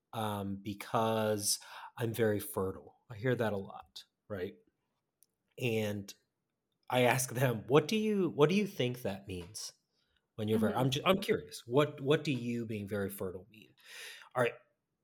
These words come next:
Speaker 1: And so, "I don't know. I just, I get pregnant very easily." I say, "What are you basing that off of?" Um, I was like, "You have one kid, right?" <laughs> Or, you know, one or two kids. Like,
Speaker 2: Yeah,
Speaker 1: "Yeah."
Speaker 2: yeah.
Speaker 1: Like, "So you were really, really fertile once or twice,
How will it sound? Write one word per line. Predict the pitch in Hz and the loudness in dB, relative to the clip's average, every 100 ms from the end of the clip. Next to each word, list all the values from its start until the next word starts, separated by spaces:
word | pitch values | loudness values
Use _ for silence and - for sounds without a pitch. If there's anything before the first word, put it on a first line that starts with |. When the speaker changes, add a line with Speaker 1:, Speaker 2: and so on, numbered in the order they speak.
| - | -8
Speaker 1:
And | 131 | 0
so, | 151 | 4
"I | 185 | 4
don't | 254 | 4
know. | 240 | 4
I | 185 | 2
just, | 165 - 127 | 2 -2 0
I | |
get | 135 156 | 2 2
pregnant | - 139 127 - | 4 4 2 0
very | 107 101 | -2 -2
easily." | 98 98 - 127 - _ _ - | -4 -6 -10 -18 -20 _ _ -12
I | |
say, | - 101 110 | -6 -4 0
"What | 110 | 0
are | 107 | 0
you | 127 | 4
basing | 202 214 107 | 4 4 -2
that | 90 | -4
off | 90 - | -12 -14
of?" | - - - - - - | -16 -18 -20 -20 -8 4
Um, | 170 175 180 180 151 _ _ _ _ 127 | 8 8 6 -4 -10 _ _ _ _ -6
I | |
was | 120 | -2
like, | 110 | 8
"You | 143 | 8
have | 135 - | 8 4
one | 135 131 | 2 2
kid, | 131 170 101 | 4 2 2
right?" | 107 110 139 - - | 0 0 0 -6 -10
<laughs> | - - | -8 -4
Or, | 117 143 | 2 2
you | 107 | 2
know, | 117 107 | -2 0
one | 123 | 0
or | 123 | 0
two | - - | -4 -8
kids. | - - 120 - - - - - | -2 2 0 -2 -10 -12 -8 0
Like, | 139 - _ - - | 0 -2 _ -18 -6
Speaker 2:
Yeah, | 226 | 2
Speaker 1:
"Yeah." | 220 180 92 - _ _ _ - | 8 8 6 -8 _ _ _ -2
Speaker 2:
yeah. | 131 | -2
Speaker 1:
Like, | - | -2
"So | - 139 123 117 | 4 6 6 6
you | 120 | 2
were | 117 110 120 | 0 -2 6
really, | 139 143 131 | 12 12 12
really | 123 120 113 | 8 4 0
fertile | - 107 107 101 | 2 2 2 2
once | 101 92 - | 0 -2 -6
or | 90 | -10
twice, | - - - - | -12 -14 -8 -8